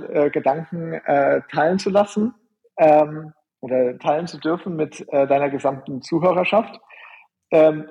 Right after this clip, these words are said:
es ist natürlich auch so, äh, dass wir im Europapark auch, ähm, Personen suchen, sag ich mal, äh, neue Mitarbeiter. Und ich besonders suche auch in meinem Team neue Mitarbeiter. Wir haben auch, äh, seitdem ich da bin, jetzt ein neues, äh, Trainingprogramm,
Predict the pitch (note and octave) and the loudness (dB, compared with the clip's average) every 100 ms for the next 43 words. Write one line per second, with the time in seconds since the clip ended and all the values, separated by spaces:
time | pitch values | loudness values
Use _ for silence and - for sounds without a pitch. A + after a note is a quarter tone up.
0 | - E3 - F#3 F#3 D#3+ F3 D#3 - D3 | -6 -2 0 0 -2 -2 -2 -2 -2 -2
1 | - E3 F3 F#3+ - D#3 D3+ D3 D3 D3 | -2 0 2 2 0 4 6 4 2 -2
2 | D3 - - _ D3 E3+ D#3 D3+ D#3 E3+ | -4 -6 -20 _ -2 0 0 -2 -2 -2
3 | E3+ - D3 D3 - D3 D#3 - - _ | 0 2 0 0 0 0 0 -4 -20 _
4 | D3+ C#3+ C#3+ C#3+ C#3+ C#3+ _ _ _ - | 2 4 2 0 -10 -16 _ _ _ -20
5 | _ _ D#3 C#3+ E3+ D#3 E3 F#3+ A3 G#3+ | _ _ -2 0 -2 -4 -6 -4 -2 -2
6 | F3 E3+ F3 F3+ F#3 G3 G3 C#3+ D3 D3 | 0 0 -2 0 2 2 0 0 0 -2
7 | D#3 D#3+ F#3 F3+ F#3+ A3 A#3 - - _ | 0 0 2 2 2 0 -2 -6 -20 _
8 | _ D#3+ D3+ F3 - D3+ D#3 D#3+ E3 - | _ -4 -2 -2 -4 -4 -2 0 0 0
9 | D3+ - D3+ E3 D3 C#3 C#3 - F#3 E3+ | -6 0 0 0 -2 -4 -6 -6 -2 2
10 | D3+ D3+ D3+ E3+ E3+ E3+ F3 G3 G3 - | 2 2 0 0 4 2 4 0 -2 -8
11 | - _ _ C#3 D3+ D#3 - C#3 D3+ - | -20 _ _ 0 2 0 2 2 2 -2
12 | - - D3 C#3+ C#3+ C#3+ D3 D3 E3+ D#3+ | -10 0 4 4 2 -2 -2 -4 -4 -4
13 | - D#3+ D#3+ D#3 C#3 - D3 C#3+ C3+ - | 2 4 2 -2 -6 -6 -2 -2 -2 -8
14 | - C#3+ C3 C3 F3 G3 G3 F#3+ - F3+ | -4 0 2 0 -2 -2 -4 -6 0 0
15 | F#3+ G3 | 0 -6